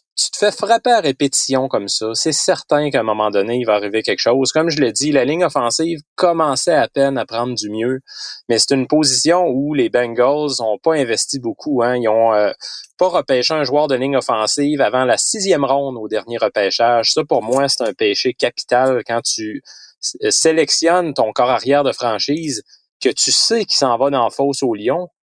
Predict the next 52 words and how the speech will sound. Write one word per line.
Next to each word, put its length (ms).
puis 100
que 80
t'investis 500
à 100
peine 340
pour 100
le 100
protéger. 580
Ils 100
ont 80
à 80
peu 100
près 220
rien 260
fait 160
non 220
plus 160
sur 160
le 60
marché 280
des 220
agents 260
libres, 380
là. 80
Ça 120
a 20
été 180
très 240
tranquille. 680
Donc, 320
oui, 180
il 40
y 40
avait 180
une 80
amélioration, 800
mais 140
quand 180
tu 160
pars 300
d'une 260
catastrophe 720
dès 140
le 80
départ, 720
ben, 460
c'est 320
pas, 300
c'est 100
pas 120
grand-chose, 760
là. 120